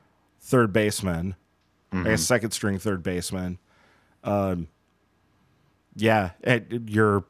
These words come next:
Speaker 1: basically, you're in right field with, uh, with Renfroe being out. I, I guess Taylor's playing a lot over there, but he's also playing some
Speaker 2: Yeah.
Speaker 1: in center field. So it's, yeah, it's just kind of a mess.
Speaker 2: Yeah.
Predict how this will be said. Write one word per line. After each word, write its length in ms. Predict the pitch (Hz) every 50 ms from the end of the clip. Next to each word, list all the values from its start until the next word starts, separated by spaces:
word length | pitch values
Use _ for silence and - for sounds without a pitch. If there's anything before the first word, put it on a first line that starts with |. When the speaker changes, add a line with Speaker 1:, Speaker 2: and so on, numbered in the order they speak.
| _ _ _ _ _ - 95 - _
Speaker 1:
basically, 500 | 117 110 98 - 117 104 - 107 104 104
you're 360 | 101 98 95 92 92 92 87 - _ _ -
in 300 | 113 113 123 120 113 107
right 240 | 110 113 127 -
field 580 | - - - 117 117 120 120 123 120 117 117 113 - _ _ _ _ _ - _ _ - - _ _ _ _ _ _ - _ _
with, 460 | 117 113 113 120 120 107 - - 120
uh, 360 | 117 110 107 104 101 98 98 - -
with 180 | - 120 110 98
Renfroe 380 | 110 120 120 117 - 127 117 104
being 240 | 117 113 110 110
out. 300 | 110 107 110 107 107 -
I, 160 | 113 113 107 113
I 40 |
guess 180 | 127 127 - -
Taylor's 380 | - - 120 117 120 117 107 -
playing 240 | - 127 117 107
a 80 | 104 98
lot 260 | 101 98 95 101 104
over 200 | - 101 101 104 95
there, 180 | 104 101 101
but 180 | 87 95 95 -
he's 180 | - 113 98
also 220 | 101 90 - - 92
playing 220 | - 101 95 90
some 80 | 85 80
Speaker 2:
Yeah. 60 | 78
Speaker 1:
in 60 | 90
center 200 | - 101 95 90
field. 280 | - - 123 110 101 -
So 80 | 113
it's, 220 | 107 107 - - - _ _ - - -
yeah, 200 | 185 185 123 -
it's 180 | 123 127 - -
just 140 | 147 -
kind 120 | - 175 170
of 60 | 156
a 40 | 139
mess. 420 | 135 127 104 - - - - - _ _ _ _ _ _ _ _ _ _ - _ _ _ _ _ _ _ _
Speaker 2:
Yeah. 160 | 90 80 71